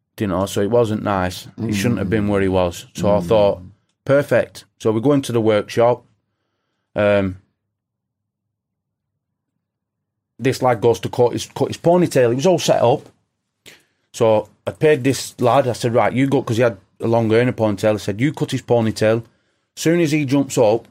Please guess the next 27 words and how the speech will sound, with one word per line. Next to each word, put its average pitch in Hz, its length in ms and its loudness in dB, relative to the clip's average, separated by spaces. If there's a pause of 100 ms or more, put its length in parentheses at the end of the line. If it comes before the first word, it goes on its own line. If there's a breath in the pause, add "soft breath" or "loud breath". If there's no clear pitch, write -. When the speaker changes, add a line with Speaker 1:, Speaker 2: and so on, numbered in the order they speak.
Speaker 1:
'cause - 100 -12
I 143 40 0
didn't 180 120 2
wanna 143 120 2
attack 127 320 -4
him, 107 80 -2
sat 113 220 0
down. 110 220 2
I 110 40 0
wanted 123 240 2
a 104 60 0
fight. 117 360 0 (640)
I - 60 -2
wanted 123 240 2
him 113 120 0
to 101 140 -6
fight 101 260 0
me. 82 160 -4 (920 soft breath)
So 104 400 2 (560)
he 113 60 -10
goes 147 240 2
behind 117 340 0
him, 117 100 -2
tries 170 280 0
cutting 143 240 -2
the 139 60 -2
ponytail. 123 720 0